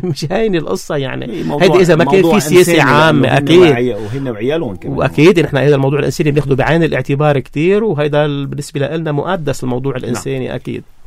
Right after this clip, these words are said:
Speaker 2: آه، بتقلك كلود، آه، ألف تحية ل، آه، رئيس بلدية دير الأحمر ورئيس اتحاد
Speaker 1: لا،
Speaker 2: بلدية دير
Speaker 1: رئيس
Speaker 2: الأحمر.
Speaker 1: بلدية الأحمر.
Speaker 2: والله يقويكم
Speaker 1: بنوجه له
Speaker 2: وفايدة
Speaker 1: تحية.
Speaker 2: كل شوي تساعدكم
Speaker 1: الله،
Speaker 2: وتحميكم.
Speaker 1: الله يخليك، الله يخليك يا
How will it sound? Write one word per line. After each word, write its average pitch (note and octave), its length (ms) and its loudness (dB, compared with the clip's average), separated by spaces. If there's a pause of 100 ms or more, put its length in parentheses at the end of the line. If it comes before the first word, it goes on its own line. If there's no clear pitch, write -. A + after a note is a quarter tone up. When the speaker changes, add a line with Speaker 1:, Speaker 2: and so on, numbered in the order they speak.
(100)
Speaker 2:
آه، F#2+ 140 -12
بتقلك G2+ 380 -10 (220)
كلود، A2 400 -6
آه، F2+ 560 -10
ألف G2+ 140 -14
تحية A2+ 760 -8
ل، F#2+ 140 -14
آه، G2 840 -14
رئيس G2+ 200 -18
بلدية F#2 420 -12
دير F2 220 -12
الأحمر A2+ 440 -12
ورئيس G#2+ 280 -10
اتحاد C3 420 -6
Speaker 1:
لا، - 40 -6
Speaker 2:
بلدية C#3+ 180 -4
دير - 160 -2
Speaker 1:
رئيس G#2 180 -4
Speaker 2:
الأحمر. A2+ 420 -8
Speaker 1:
بلدية C#3+ 220 -4
الأحمر. C#3+ 400 -6
Speaker 2:
والله B2+ 160 -2
يقويكم B2 800 -4
Speaker 1:
بنوجه A#2 140 -4
له C3 60 0
Speaker 2:
وفايدة B2+ 360 -2
Speaker 1:
تحية. A#2+ 140 -4
Speaker 2:
كل B2 80 -6
شوي A#2 220 -6
تساعدكم G2+ 520 -12
Speaker 1:
الله، F2 100 -12
Speaker 2:
وتحميكم. C#3 500 -8
Speaker 1:
الله C#3+ 180 0
يخليك، B2+ 580 -6
الله A#2+ 140 -12
يخليك B2+ 460 -12
يا B2 100 -12